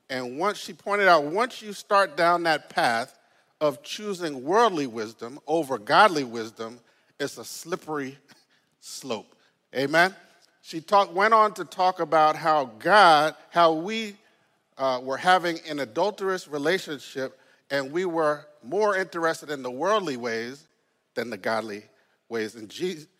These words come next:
Jesus, the Lord, is a jealous God. So you have to choose God or the world, right? You have to make that choice. Amen? Now, once you make that choice and you humble yourself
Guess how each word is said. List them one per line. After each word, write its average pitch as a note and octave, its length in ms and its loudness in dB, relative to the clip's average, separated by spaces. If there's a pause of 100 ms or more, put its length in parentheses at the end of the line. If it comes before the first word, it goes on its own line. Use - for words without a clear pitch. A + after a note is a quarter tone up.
(140)
Jesus, F3+ 440 -6
the C#3 160 -8
Lord, E3 240 2
is C3+ 180 -4
a G#2+ 60 -8
jealous B2 520 -4 (560)
God. G#2+ 340 0
So - 120 -14
you C3 80 -4
have E3 140 0
to C3+ 80 -10
choose A#2 500 -10 (1160)
God C#3+ 340 4 (1200)
or C3 100 0
the A#2 120 -4
world, G#2+ 360 -2 (200)
right? A#2 200 -2
You B2 120 -4
have B2 100 -2
to C3 60 -8
make B2 240 -4
that A#2 200 -2 (800)
choice. F#2 420 -12 (140)
Amen? D#3+ 360 0 (540)
Now, C3 160 -2
once D#3+ 480 -2
you A#3+ 200 -8
make G#3+ 320 -4
that F3 240 -2
choice A2 400 -10
and C3 200 -10
you D#3+ 200 -10
humble A#3+ 580 -2
yourself C#3 760 -4